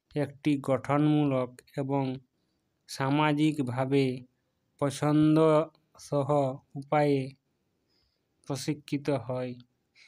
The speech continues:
শিক্ষা হলো নির্দেশনা ও দিক নির্দেশনা। এটি একজন ব্যক্তিকে তার সমগ্র ব্যক্তিত্বকে উন্নত করার জন্য তার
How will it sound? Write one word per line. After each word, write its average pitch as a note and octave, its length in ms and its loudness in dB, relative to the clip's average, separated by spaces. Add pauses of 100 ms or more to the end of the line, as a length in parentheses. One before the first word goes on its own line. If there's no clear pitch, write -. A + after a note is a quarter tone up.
(300)
শিক্ষা D3+ 420 2
হলো D3+ 180 4
নির্দেশনা D3 800 0
ও C3+ 280 -4 (2250)
দিক D3 200 2
নির্দেশনা। C3 840 0 (1300)
এটি D3+ 320 4
একজন D#3 400 4
ব্যক্তিকে C#3+ 580 0
তার C3+ 260 0
সমগ্র C#3 640 -2
ব্যক্তিত্বকে C3+ 960 -4 (560)
উন্নত D3 380 4
করার C#3+ 540 4
জন্য C3 640 0 (960)
তার C#3 320 2